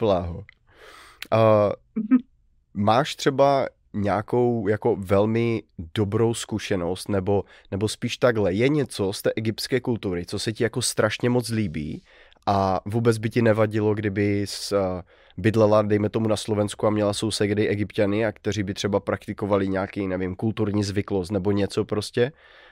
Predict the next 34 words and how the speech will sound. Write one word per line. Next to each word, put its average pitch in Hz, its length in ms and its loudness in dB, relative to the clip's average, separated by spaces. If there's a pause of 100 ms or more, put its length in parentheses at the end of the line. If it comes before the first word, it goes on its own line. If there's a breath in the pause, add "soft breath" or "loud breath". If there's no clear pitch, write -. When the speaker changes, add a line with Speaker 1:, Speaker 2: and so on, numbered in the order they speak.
(140 soft breath)
Speaker 1:
Nějaké 120 320 6
takové 127 220 4
jako 127 200 4
obohacení, 113 920 2
ale 110 200 2
myslím 113 300 0
takové 113 280 0
to 123 100 -2
skutečné, 104 600 -2
ne? 98 140 0
Že 104 100 0
jako 101 320 0
někde 98 260 -2
se - 160 -6
udělají 98 300 0
nějaké 98 260 -2
gangy 95 340 0
prostě 98 380 -6
z 90 40 -6
nějakých 98 420 -4 (680 soft breath)
minoritních, 104 880 2
eh, 90 840 -2
etnicit, 107 600 -2
jo, 101 160 4
někde 104 240 0
ve 98 100 -2
Švédsku 104 540 0
a 98 60 2
pak - 220 -6
se - 140 -4
tam 98 180 0
jako 98 180 -6
střílí, 110 440 -4
ale 95 180 2